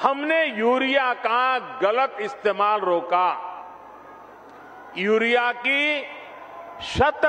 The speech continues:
प्रतिशत नीम कोटिंग की। दूसरा, हमने करोड़ों किसानों को soil health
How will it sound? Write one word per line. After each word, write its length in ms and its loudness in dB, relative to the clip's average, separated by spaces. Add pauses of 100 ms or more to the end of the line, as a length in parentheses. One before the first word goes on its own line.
(140)
प्रतिशत 680 0
नीम 460 0
कोटिंग 560 2
की। 240 -4 (1800)
दूसरा, 540 2 (2000)
हमने 540 2
करोड़ों 840 4
किसानों 640 2
को 220 4 (1500)
soil 720 2
health 420 0